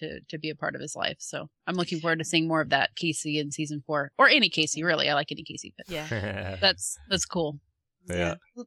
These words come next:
Speaker 2: look at all the times, all the times he's been witness to the, uh, Bartowski family things, the dinners, the, um, parties.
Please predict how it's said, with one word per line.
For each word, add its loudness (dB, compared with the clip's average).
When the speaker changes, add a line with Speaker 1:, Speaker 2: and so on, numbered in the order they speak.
Speaker 2:
look 0
at 2
all 8
the 2
times, 0
all 8
the 4
times 2
he's -2
been -2
witness 2
to 0
the, 0
uh, 2
Bartowski 2
family 2
things, 0
the -2
dinners, 4
the, 2
um, 2
parties. 2